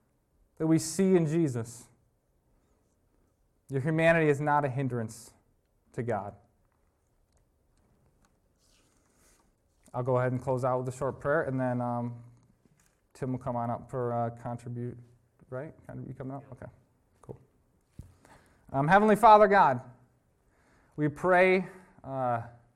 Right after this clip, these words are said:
we praise you, God. We praise you. We love you. God, we pray that in this coming year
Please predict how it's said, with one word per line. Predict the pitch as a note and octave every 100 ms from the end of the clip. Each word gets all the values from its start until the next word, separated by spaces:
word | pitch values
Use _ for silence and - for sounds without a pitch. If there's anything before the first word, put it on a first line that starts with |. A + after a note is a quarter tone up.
| _ _ _ _ _ _
we | C3
praise | C3+ - D#3 D#3 C#3+ A2
you, | G#2+ G#2 G2+
God. | G2+ F#2+ F#2+ -
We | A#2
praise | - C3+ C3+ C3+ D3
you. | D3 D3 _ _ _ _ _ _ _ _ _
We | B2+
love | C3 C#3+ D3+ D#3
you. | E3 D#3+ D#3 - _ _
God, | D#3+
we | D#3+ E3+
pray | - F#3+ G3+ G#3
that | G#3 G3+ - - -
in | D3+ D#3+
this | E3
coming | - F#3 F#3
year | F3+ B2 G#2+